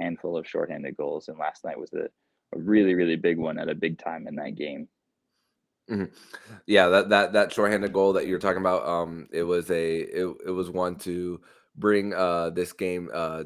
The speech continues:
Speaker 2: tied at one. Um, but also, uh, let's talk a little bit about Sam Bennett.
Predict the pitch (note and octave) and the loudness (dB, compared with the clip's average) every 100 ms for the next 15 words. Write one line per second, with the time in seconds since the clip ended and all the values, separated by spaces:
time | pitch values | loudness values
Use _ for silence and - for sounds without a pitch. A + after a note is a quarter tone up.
0 | - F#2+ E2 - E2+ F2+ E2 D#2+ D2+ E2+ | -6 -2 -2 -4 -4 -4 -4 -8 -6 -4
1 | E2 D#2+ - _ _ _ - F#2 F#2 G#2+ | -4 -6 -16 _ _ _ 0 2 4 2
2 | B2+ A#2 G#2+ F#2+ F#2 F2 E2 _ _ _ | 4 2 4 4 4 4 -2 _ _ _
3 | _ _ _ _ _ G#2+ - A2+ A2+ G#2+ | _ _ _ _ _ -8 4 4 6 2
4 | G#2 G2 F2 F2+ E2+ - - - F2+ E2 | 2 0 2 0 0 -4 -6 -2 0 -2
5 | E2 D#2+ | -6 -8